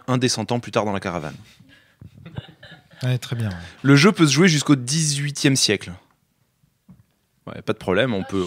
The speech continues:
Speaker 1: on peut ti-, on peut tirer loin, voire même plus. Mais v-, même plus, en fait, je veux dire, il y a pas de. Non, c'est, c'est pas un, c'est pas un spoil.
Speaker 2: Bah oui,
Speaker 1: Le,
Speaker 2: oui,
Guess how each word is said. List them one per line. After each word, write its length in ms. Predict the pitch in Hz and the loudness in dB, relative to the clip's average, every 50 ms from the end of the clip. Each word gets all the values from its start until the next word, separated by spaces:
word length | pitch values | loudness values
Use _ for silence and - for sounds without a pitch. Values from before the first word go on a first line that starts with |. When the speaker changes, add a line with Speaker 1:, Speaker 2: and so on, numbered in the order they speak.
| 90 | -4
Speaker 1:
on 80 | - 101 | -6 -8
peut 180 | 95 - 107 | -8 -8 -10
ti-, 140 | 107 - - - | -10 -10 -12 -14
on 60 | 101 | -12
peut 140 | 98 - 127 | -10 -10 -10
tirer 240 | - - - 92 92 | -10 -8 -8 -8 -6
loin, 320 | 85 87 95 110 135 147 143 _ _ _ _ - 90 | -6 -6 -8 -8 -10 -12 -16 _ _ _ _ -12 -6
voire 140 | 90 95 95 | -4 -2 -2
même 180 | 98 95 98 | 0 -2 -4
plus. 380 | 95 - 101 107 120 - - - - - - - - - - - - _ _ _ _ _ _ _ | -4 -6 -6 -6 -6 -8 -10 -14 -18 -20 -20 -20 -20 -20 -20 -20 -20 _ _ _ _ _ _ _
Mais 140 | - 120 131 | 4 4 6
v-, 140 | 123 120 135 139 120 113 117 | 6 4 2 0 0 -2 2
même 200 | 123 139 139 135 | 4 4 4 4
plus, 280 | - 180 190 165 - | 2 2 2 4 4
en 60 | 131 104 | 2 4
fait, 100 | 113 113 | 4 2
je 60 | 101 | 2
veux 60 | 113 | 4
dire, 120 | 123 131 117 | 4 4 4
il 40 | |
y 40 | 113 | 4
a 40 | 101 | 2
pas 140 | - 120 120 | 4 2 2
de. 460 | 110 107 104 101 98 98 104 104 - - - - _ _ - - - - - - _ _ - | 4 4 2 2 2 -2 -6 -10 -14 -18 -20 -20 _ _ -20 -20 -20 -20 -20 -20 _ _ 0
Non, 240 | 113 131 143 147 135 | 4 6 6 6 6
c'est, 180 | - 135 - | 4 2 0
c'est 100 | - - | -2 -2
pas 260 | 120 - 127 127 123 117 | 0 2 4 4 4 2
un, 40 | 92 | 0
c'est 120 | - - | -2 -6
pas 100 | - 123 | -4 -4
un 60 | 120 | -4
spoil. 320 | - - - 139 123 101 - - - - - - - - - - - - 190 185 175 160 - - - - 156 - - _ - | -4 0 0 2 2 0 -2 -10 -20 -20 -20 -20 -20 -20 -20 -20 -20 -20 -20 -20 -20 -20 -20 -20 -20 -20 -20 -20 -20 _ -2
Speaker 2:
Bah 120 | 143 151 165 | 2 4 6
oui, 120 | 185 - | 8 8
Speaker 1:
Le, 140 | 135 135 135 | 8 8 8
Speaker 2:
oui, 140 | 131 - 127 | 8 6 2